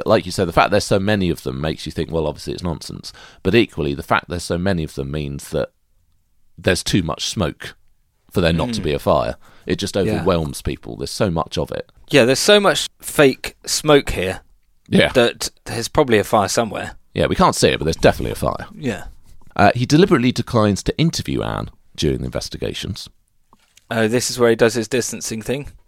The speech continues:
Speaker 1: Hmm. No, Cromwell deliber-, uh, doesn't interview
Speaker 2: Oh,
Speaker 1: Anne.
Speaker 2: right.
Speaker 1: And so Anne notes to Kingston that, "I much marvel that the King's counsel comes not to me."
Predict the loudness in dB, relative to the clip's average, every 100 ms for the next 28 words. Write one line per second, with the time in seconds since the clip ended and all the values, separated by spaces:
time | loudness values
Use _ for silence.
0 | _ 0 0 0 -2 4 6 6 4 4
1 | 4 0 -4 -2 -2 -2 -2 -2 0 -2
2 | -2 -6 -10 -10 -8 2 4 6 4 2
3 | -2 -20 _ _ -16 -4 0 0 6 6
4 | 6 6 2 0 -8 -4 -4 -4 -4 -2
5 | 0 2 2 0 2 4 6 6 4 -2
6 | -4 -4 -2 -4 -2 -2 -2 -2 -2 -2
7 | -2 -4 -2 -4 -8 -8 -14 -10 -6 -6
8 | -8